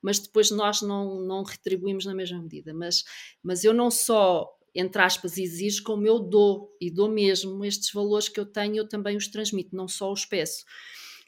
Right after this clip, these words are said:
E, e eu acho que houve uma fase do meu negócio de empolgação, mais no início, em que eu me esqueci deles, não na vertente de os dar, mas na vertente de os receber.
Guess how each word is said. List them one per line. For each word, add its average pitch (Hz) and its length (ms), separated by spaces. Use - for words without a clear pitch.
E, 233 260
e 247 40
eu 269 140
acho 294 200
que 302 60
houve 269 140
uma 262 140
fase 190 500
do 202 100
meu 202 180
negócio 185 540
de 202 80
empolgação, 202 680
mais 185 180
no 196 100
início, 196 360
em 208 120
que 208 180
eu 214 80
me 226 80
esqueci 233 460
deles, 214 440
não 233 280
na 262 160
vertente 208 540
de 175 160
os 190 140
dar, 196 260
mas 214 160
na 214 120
vertente 208 420
de 214 40
os 208 100
receber. 202 460